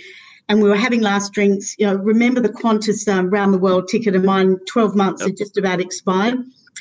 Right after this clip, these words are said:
Speaker 1: And the television was on and there was this almighty ruckus. And I said, "What is going on, Michael?" And he said, "Oh,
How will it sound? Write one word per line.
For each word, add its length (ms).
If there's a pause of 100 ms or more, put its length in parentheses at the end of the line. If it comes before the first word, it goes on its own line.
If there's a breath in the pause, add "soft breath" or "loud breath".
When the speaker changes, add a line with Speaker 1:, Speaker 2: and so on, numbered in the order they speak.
(360 loud breath)
Speaker 1:
And 320 (240)
the 220
television 640
was 160
on 320
and 140
there 80
was 180
this 260
almighty 680
ruckus. 640 (380 loud breath)
And 100
I 20
said, 260
"What 280
is 140
going 300
on, 200
Michael?" 340
And 100
he 100
said, 340 (180)
"Oh, 440